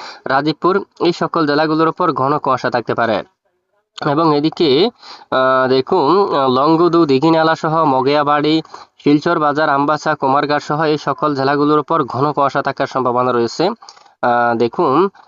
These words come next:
ধীরে ধীরে বেলা বাড়ার সঙ্গে সঙ্গে ঘন কুয়াশা কিন্তু কেটে যেতে পারে। বুধবার, আহ, দেখুন আবারও উনিশ তারিখ নাগাদ আবারও একই অঞ্চলে ঘন কুয়াশা থাকতে পারে কিছুটা। সেনবাগ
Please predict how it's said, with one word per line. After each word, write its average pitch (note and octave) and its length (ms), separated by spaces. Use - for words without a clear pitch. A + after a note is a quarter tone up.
ধীরে C#3 180
ধীরে D#3 200
বেলা C#3+ 240
বাড়ার D3 160
সঙ্গে D3 260
সঙ্গে D#3 280
ঘন C3+ 260
কুয়াশা C#3 280
কিন্তু C#3 220
কেটে B2+ 220
যেতে A#2+ 220
পারে। A#2 280
বুধবার, C#3+ 500
আহ, - 800
দেখুন B2 340
আবারও D3+ 320
উনিশ D3+ 260
তারিখ D3+ 220
নাগাদ C#3+ 380
আবারও D#3 420
একই D#3+ 260
অঞ্চলে D3+ 380
ঘন C3+ 240
কুয়াশা D3 300
থাকতে C#3+ 220
পারে C#3 180
কিছুটা। C#3 300
সেনবাগ C#3+ 460